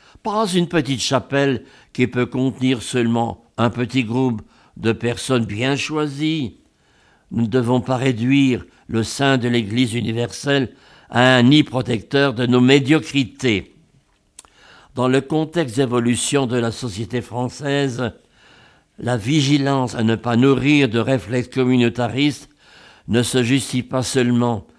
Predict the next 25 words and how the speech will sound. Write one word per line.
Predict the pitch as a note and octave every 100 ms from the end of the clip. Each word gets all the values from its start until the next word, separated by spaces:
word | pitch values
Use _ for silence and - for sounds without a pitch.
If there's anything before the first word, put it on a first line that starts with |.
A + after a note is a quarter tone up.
| _ _
pour | A2 G#2+
des | G#2+
raisons | A#2 A#2+ F#2+ A2
religieuses | G2 B2+ B2+ B2 G2+ A#2 B2 G#2+
et | G#2+
spirituelles, | - C3+ B2 A#2+ A#2 C3 C3+ - - - -
mais | A#2+ E3+ E3+ C#3
aussi | D#3 - D3+ D3+
politiques. | - C3+ B2+ A#2+ A2+ G2+ - - _ _ _ _ _ - _
Le | A2 A2
pape | - -
François | - G#2 A#2+ G2+ - A2 G#2 F2+ _ _ _ _ _ _ -
ne | C3+
cesse | C#3 - F3 D3
de | C3
le | A#2+
rappeler. | A#2 B2+ - G2+ A2+ G#2+ - _ _ _ _ _ -
L'Église | A#2+ C#3 C3+ D#3+ F3+ C3+
doit | B2+
faire | A#2 - C#3 C3+
la | A#2 A2+
révolution | A2 F3 F3+ E3+ D#3+ - F3 F3 E3
de | C3
la | B2+
tendresse | A#2+ C#3+ C#3 C#3+ D3+ D3 -